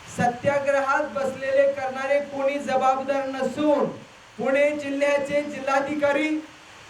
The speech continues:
आणि पुणे महानगरपालिकेचे आयुक्त हे सर्वस्वी जबाबदार असतील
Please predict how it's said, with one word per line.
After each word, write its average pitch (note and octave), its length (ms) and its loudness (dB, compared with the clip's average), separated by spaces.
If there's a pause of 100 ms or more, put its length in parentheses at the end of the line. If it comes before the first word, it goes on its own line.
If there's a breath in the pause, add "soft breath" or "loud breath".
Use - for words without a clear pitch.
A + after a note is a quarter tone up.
(120)
आणि C4 300 0
पुणे C4+ 420 -2
महानगरपालिकेचे C4+ 1500 0
आयुक्त C#4+ 540 0 (500)
हे C#4 160 6
सर्वस्वी C4+ 840 -2
जबाबदार C4 600 0
असतील D4 720 -2